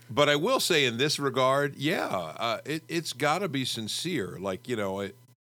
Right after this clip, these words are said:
in terms of my, my faith,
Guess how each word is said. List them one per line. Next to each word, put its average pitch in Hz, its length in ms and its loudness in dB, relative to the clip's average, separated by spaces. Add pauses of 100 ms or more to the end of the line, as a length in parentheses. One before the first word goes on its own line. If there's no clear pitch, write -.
(760)
in 139 140 -6
terms 165 460 -2
of 107 140 -2
my, 120 480 -2 (440)
my 107 220 0
faith, 95 500 -6